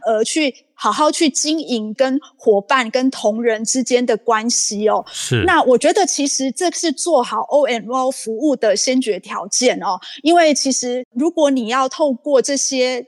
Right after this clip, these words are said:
Speaker 1: 第一线的同仁也好，呃，网络上的小编也好，去传递你的价值之前呢，你真的要好好的去了解一下，就是你的这些同仁是不是已经被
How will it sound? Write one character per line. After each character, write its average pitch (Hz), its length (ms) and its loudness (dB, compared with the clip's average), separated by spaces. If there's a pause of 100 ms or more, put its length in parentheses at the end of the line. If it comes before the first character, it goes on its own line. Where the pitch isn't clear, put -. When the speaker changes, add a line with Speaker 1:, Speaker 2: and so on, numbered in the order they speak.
Speaker 1:
第 294 120 4
一 294 60 4
线 277 180 2
的 226 120 2
同 214 280 -8
仁 214 220 -4
也 208 160 2
好， 214 300 0 (160)
呃， 208 260 0 (200)
网 226 140 2
络 311 140 8
上 262 240 2
的 233 100 2
小 214 300 -2
编 269 340 0
也 214 160 4
好， 220 200 0
去 277 120 -2
传 226 320 -4
递 302 140 2
你 226 140 0
的 214 100 -2
价 226 320 0
值 196 540 -8
之 330 160 0
前 220 400 -2
呢， 262 160 -8 (300)
你 294 120 4
真 392 220 -2
的 339 80 0
要 302 120 2
好 262 160 -2
好 269 200 0
的 254 180 2
去 277 260 -2
了 220 200 4
解 233 180 0
一 208 80 -2
下， 233 180 -2
就 294 140 -4
是 320 160 0
你 262 220 0
的 220 160 0
这 302 160 -2
些 285 280 0
同 247 320 0
仁 240 220 2
是 - 180 0
不 302 140 -2
是 285 340 -2
已 233 120 -4
经 302 200 2
被 311 360 2